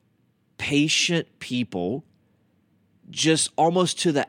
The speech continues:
apathetic degree, which is not what patience means, but a lot of times that's what we, that's kinda how we hear it. You should be patient, which means you should be apathetic. Don't really move, just kinda sit there and let things happen.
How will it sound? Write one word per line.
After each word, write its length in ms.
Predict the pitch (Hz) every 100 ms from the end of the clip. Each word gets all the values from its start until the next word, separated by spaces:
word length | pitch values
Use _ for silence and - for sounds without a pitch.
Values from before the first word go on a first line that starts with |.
| -
apathetic 1000 | 131 - 113 - - 110 143 190 - - _ _ _ _ _ _ _ 127
degree, 580 | 156 139 160 196 214
which 240 | 156 143 -
is 100 | 131
not 160 | 165
what 160 | 196 208
patience 400 | 190 160 151 135
means, 380 | 196 190 151 123
but 120 | 139
a 40 |
lot 160 | 131 135
of 40 |
times 200 | 135 135
that's 200 | 117 117
what 100 | 135
we, 280 | 123 143 135 120
that's 200 | - 113
kinda 180 | - 117
how 120 | 123
we 120 | 131 160
hear 360 | - 135 120
it. 160 | 135 - _ -
You 80 | -
should 220 | 107 110
be 120 | 98 160
patient, 720 | - - 127 127 - 127 120
which 200 | 120 -
means 180 | 131 120
you 60 |
should 220 | 113 131
be 120 | 120 117
apathetic. 720 | 104 107 123 - 104 95 85
Don't 240 | 85 98 98
really 260 | 127 139
move, 640 | 156 147 131 127 127 127 117
just 240 | 110 -
kinda 360 | 117 117 127 135
sit 460 | - - 131 -
there 360 | 123 120 117 117
and 120 | 107
let 240 | 107 107
things 320 | - 123 127 123
happen. 600 | 110 101 - 101 101